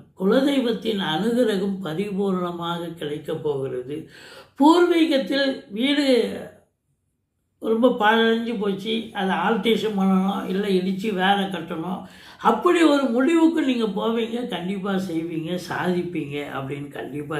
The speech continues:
சொல்லலாம். மொத்தத்துல பார்க்கும் பொழுது வெளி-, வெளிநாடு போறவங்க தாராளமா போகலாம், நன்மைகள்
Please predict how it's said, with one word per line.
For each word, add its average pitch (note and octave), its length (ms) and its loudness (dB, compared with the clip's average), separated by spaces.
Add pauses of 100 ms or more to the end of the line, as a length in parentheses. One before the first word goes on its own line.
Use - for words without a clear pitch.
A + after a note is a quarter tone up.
சொல்லலாம். C#3 540 -6 (680)
மொத்தத்துல D4 720 2
பார்க்கும் G3+ 500 -4
பொழுது F3+ 360 -2 (2250)
வெளி-, E3+ 460 -2
வெளிநாடு D#4 680 4
போறவங்க C4+ 580 0
தாராளமா A3 720 0
போகலாம், - 480 -12 (1700)
நன்மைகள் G3+ 520 0